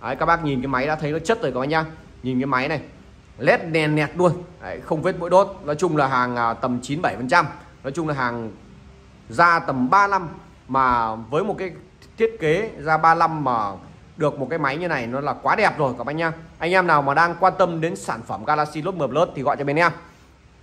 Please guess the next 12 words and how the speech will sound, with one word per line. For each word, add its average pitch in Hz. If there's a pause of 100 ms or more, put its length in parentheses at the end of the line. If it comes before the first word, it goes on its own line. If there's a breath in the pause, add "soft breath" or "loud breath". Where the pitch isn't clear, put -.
(600 soft breath)
Tiếp 254
theo 226
thì 190
em 196
giới 202
thiệu 214
cho 190
các 196
bác 208
một 175
cái 208
sản 143